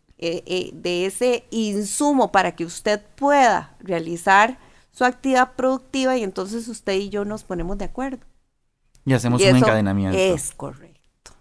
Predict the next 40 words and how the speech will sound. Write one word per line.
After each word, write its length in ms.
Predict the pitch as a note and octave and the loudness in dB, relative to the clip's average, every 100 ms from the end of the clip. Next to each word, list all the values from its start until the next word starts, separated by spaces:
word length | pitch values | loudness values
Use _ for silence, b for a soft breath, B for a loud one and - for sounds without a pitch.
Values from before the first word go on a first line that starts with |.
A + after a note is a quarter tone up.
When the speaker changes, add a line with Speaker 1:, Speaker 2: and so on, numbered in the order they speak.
| _ | _
Speaker 1:
Llegamos 600 | F3+ F3+ E3 E3 E3+ E3 | -4 -2 0 -2 -2 -6
al 140 | F3 E3 | -6 -6
tema 340 | E3+ E3+ E3+ | -8 -6 -6
del 140 | F3 | -6
encadenamiento. 960 | E3+ F3 E3+ E3 E3 F#3 C4+ D4+ D4+ - | -6 -6 -6 -8 -8 -4 -2 -2 -4 -10
Speaker 2:
Claro. 300 | A#2 G2+ G2 G2 | -6 -4 -4 -2
Speaker 1:
Pero 200 | G#3 G#3 | 2 2
resulta 380 | G3 G3 G3+ B3 | 0 -4 -4 -4
que 120 | C4+ | -4
tenemos 440 | - B3+ B3+ C4 C4 | -6 -4 -2 -2 0
otra 760 | B3+ - C4+ C4 C4 B3+ C4 | 0 0 4 6 6 4 2
persona, 560 | C4 B3+ C4+ C4 G3+ F3+ | -2 -4 -2 0 0 0
amiga, 380 | F#3+ A3+ A#3 C4+ | 0 -2 -2 -4
que 100 | B3+ | -4
nos 160 | A3 | -6
puede 220 | - G#3 G#3+ | -6 -6 -4
conseguir 540 | A#3+ A#3+ A#3+ B3+ A3 | -6 -4 -4 -2 -2
el 120 | F#3+ | -2
azúcar 460 | E3+ G#3 G#3 - B3+ | -4 -6 -10 -10 -10
también 500 | A#3+ F#3+ G#3+ B3 A#3+ | -6 -6 -4 -4 -4
a 80 | F#3 | -2
un 460 | F#3 G3 G#3 G#3 - | -4 -6 -10 -12 -8
precio 320 | G#3+ G#3+ A3+ | -6 -6 -6
más 180 | A3 G#3+ | -4 -2
bajo. 400 | C4 E4+ B3 F#3 _ _ _ _ _ _ _ - | 0 -2 -8 -16 _ _ _ _ _ _ _ -4
Y 100 | F#3 | -2
entonces 680 | F#3+ - F#3+ G3+ C4 D4 C3 - _ _ _ _ | -2 -2 -2 -2 -6 -6 -12 -18 _ _ _ _
Speaker 2:
Que 140 | - A2+ | -2 0
se 120 | A2 | 0
nos 120 | F#2+ | -2
meta 260 | G2+ E3 F3 | -2 -2 -2
nosotros 340 | E3+ C#3+ A#3+ | 0 4 6
Speaker 1:
se 100 | A#3+ | 6
Speaker 2:
en, 160 | E3 A#2+ | 4 2
en 160 | A#2+ A#2 | 0 0
esta 160 | D#3 | 0
cadena. 260 | F3+ D3 G3+ | 0 4 4
Speaker 1:
ya 60 | G#3 | 4
tenemos 420 | A#3+ C4 D#4 - | 2 4 2 2
tres 400 | C4+ C4+ D#4 - | 4 4 2 -2